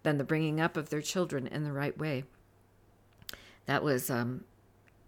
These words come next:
from the Ensign in nineteen ninety-six. And one more from Spencer W. Kimball. He said, "Though the parents are not always charged with the failures of their children, we're sure that many times the failures of the children could be charged to the parents.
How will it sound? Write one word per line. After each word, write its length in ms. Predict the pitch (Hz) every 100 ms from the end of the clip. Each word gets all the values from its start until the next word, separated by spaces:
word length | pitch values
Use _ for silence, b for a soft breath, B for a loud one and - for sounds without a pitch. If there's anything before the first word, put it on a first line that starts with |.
| - _ - -
from 200 | - 143
the 220 | 117 135
Ensign 480 | - 165 160 127 120
in 300 | 131 151 160 -
nineteen 480 | 131 156 185 190 180
ninety-six. 720 | 156 185 185 - - - - B B B B
And 280 | - 180 185
one 160 | 202 226
more 200 | 175 -
from 200 | - 151
Spencer 320 | - 160 170
W. 260 | 160 156 160
Kimball. 380 | 156 123 113 -
He 160 | 165
said, 340 | 165 165 139 139 B B -
"Though 160 | 180
the 80 | 170
parents 460 | 160 185 190 220 208
are 60 |
not 180 | 165 165
always 260 | 156 160 -
charged 600 | - 226 277 202 - -
with 180 | 135
the 60 | -
failures 460 | - 120 127 123 143
of 120 | 143
their 120 | 131
children, 540 | 113 127 117 131 135 - B B
we're 140 | 165
sure 380 | 147 - 226 208
that 160 | 160 156
many 180 | 156 147
times 360 | 170 151 147
the 120 | -
failures 460 | 143 151 156 147 147
of 80 | 143
the 80 | 156
children 460 | - 156 147 143
could 480 | - - 277 226 123 b b -
be 100 | 143
charged 460 | - 143 120 -
to 100 | -
the 80 | 131
parents. 520 | - 139 120 104 -